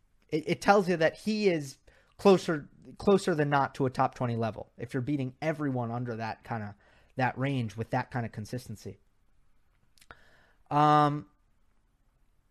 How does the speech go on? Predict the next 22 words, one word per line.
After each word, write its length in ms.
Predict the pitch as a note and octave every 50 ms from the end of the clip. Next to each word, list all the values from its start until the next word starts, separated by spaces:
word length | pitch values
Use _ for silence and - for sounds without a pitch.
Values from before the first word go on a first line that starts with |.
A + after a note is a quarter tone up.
| _ _ _ _ _ _ _ _ _ _ _ _ _ _ _ _ _ _ _ _ _ _ _ _ _ _ _ _ _ _ -
upset 340 | - A3 G#3+ - - A#3 A3
alert 400 | G#3+ G#3+ G#3 G3 F#3+ F#3+ F#3+ - -
is 400 | - E3+ E3 E3+ E3 D#3+ D#3 D3
Daniil 380 | - - D#3 D3+ D3+ D#3 D3+ D3
Medvedev. 800 | D3 D3 D3 D3 C#3+ D#3+ D3+ C3+ C3+ B2+ B2 B2 B2 A#2 A#2 - _
He 320 | - - - - D3 D3
faces 320 | - F3+ A#3+ A3 - F#3+ -
Kevin 220 | - G#3+ F#3 E3
Anderson. 480 | D#3 D#3+ E3+ F3 E3 - - E3 D3+ C3+ - - _ _ _ _ _ _ _ _ _ _ _ _ _ _ _ _ _ _ _ _ _ _ _ _ _ _ _ _ _ _ -
You 120 | F3+ F#3
know, 320 | G3 G3 F#3+ F#3+ F3+ - - - - - - - - - - - - _ _ _ _ _ _ _ _ _ _ _ -
I 180 | - E3 G3+ A3+
wouldn't 260 | A#3 B3 A3+ A3 G3+
be 100 | A3 G#3
surprised 540 | - - - - F#3 F3 E3+ E3+ E3 - -
if 100 | D3 -
Daniil 300 | - D3+ D3+ D3+ D3 D3
Medvedev 580 | D3 D3 C#3+ C3+ C#3 C3+ C3+ C3 C3 C3 -
proves 320 | - - D3+ D3 C3+ B2+ C3+
me 80 | C3+ B2+
wrong 320 | A#2+ A#2+ A2+ A#2 A#2 A2+
here. 260 | A2 G#2+ - - -